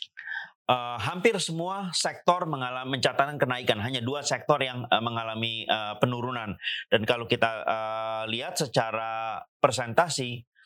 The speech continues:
kenaikan yang tertinggi adalah di sektor transportasi, itu naik satu koma enam enam persen, lalu diikuti oleh sektor keuangan, itu naik satu koma enam satu persen. Dua sektor yang mengalami penurunan itu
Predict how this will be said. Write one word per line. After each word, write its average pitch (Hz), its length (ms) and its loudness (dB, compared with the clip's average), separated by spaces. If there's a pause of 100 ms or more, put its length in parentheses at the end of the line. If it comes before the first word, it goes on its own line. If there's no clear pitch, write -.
(420)
kenaikan 127 480 2
yang 139 80 -4
tertinggi 123 480 2
adalah 123 240 0
di 131 160 0
sektor 131 560 2 (160)
transportasi, 117 800 2
itu 123 80 6
naik 117 160 0
satu 113 240 0
koma 107 240 4
enam 101 160 0
enam 98 160 0
persen, 156 240 0
lalu 131 320 -4
diikuti 117 320 2
oleh 120 160 -4
sektor 120 400 2
keuangan, 123 560 -2 (320)
itu 90 240 6
naik 117 240 -4
satu 120 320 2
koma 107 160 6
enam 104 240 -2
satu 95 320 0
persen. 95 320 -2 (480)
Dua 170 400 -2
sektor 208 400 2
yang 156 240 -4
mengalami 127 480 -4
penurunan 113 560 0
itu 120 160 -6